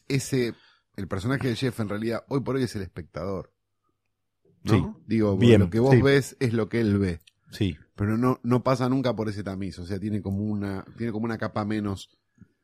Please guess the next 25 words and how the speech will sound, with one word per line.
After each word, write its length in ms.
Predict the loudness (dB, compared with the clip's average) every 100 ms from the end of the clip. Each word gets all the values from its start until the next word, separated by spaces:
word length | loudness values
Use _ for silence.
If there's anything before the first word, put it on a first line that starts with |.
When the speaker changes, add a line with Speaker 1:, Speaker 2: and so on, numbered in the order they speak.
| _
Speaker 1:
lo 160 | -4 -2
que 60 | -2
te 60 |
están 220 | -4 -4
contando 540 | -2 -4 -2 -2 -2 -4
en 80 | -6
general. 440 | -6 -6 -8 -8
Me 120 | -2 0
Speaker 2:
Sí. 60 |
Speaker 1:
parece 280 | 2 2 2
también 420 | 0 0 0 -2
que, 380 | -2 -2 -2 -6
que 140 | -8 -4
hay 400 | -2 -2 -2 -2
algo 880 | -2 0 0 2 0 0 0 -2
interesante 520 | -4 -4 -6 -4 -4 -2
de, 200 | -4 -4 _ _ _ _ _ _
de 120 | -4
esta 160 | -4 -2
idea 180 | 0 0
de 120 | 0
Jeff 220 | 0 -2
como 220 | -2 -4 -4
el 80 |
es-, 100 | -6